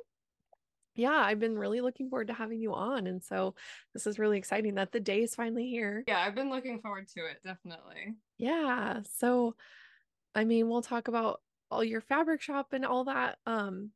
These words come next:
Speaker 1: but I wanna go back to the beginning and talk about, like, where you learned sewing or how it came into your life and, you know,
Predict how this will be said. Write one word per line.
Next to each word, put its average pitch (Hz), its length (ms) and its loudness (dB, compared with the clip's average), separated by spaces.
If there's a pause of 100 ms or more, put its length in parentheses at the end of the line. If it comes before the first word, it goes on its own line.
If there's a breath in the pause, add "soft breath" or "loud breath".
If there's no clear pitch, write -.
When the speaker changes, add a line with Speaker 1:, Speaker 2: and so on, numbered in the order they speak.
(720)
Speaker 1:
but - 220 4
I 214 140 2
wanna 240 200 2
go 240 120 0
back 226 200 2
to 247 100 -6
the 247 60 -4
beginning 240 440 -2
and 214 100 -2
talk - 240 -10
about, 196 300 0
like, - 180 -4
where 214 240 2
you 226 220 0
learned 196 260 -2 (160)
sewing 269 580 2
or 214 220 2 (140)
how 226 180 0
it 226 140 0
came 214 200 -2
into 214 240 -2
your 226 120 0
life 208 460 0
and, 185 380 -2 (720 loud breath)
you 208 140 -4
know, 185 340 -2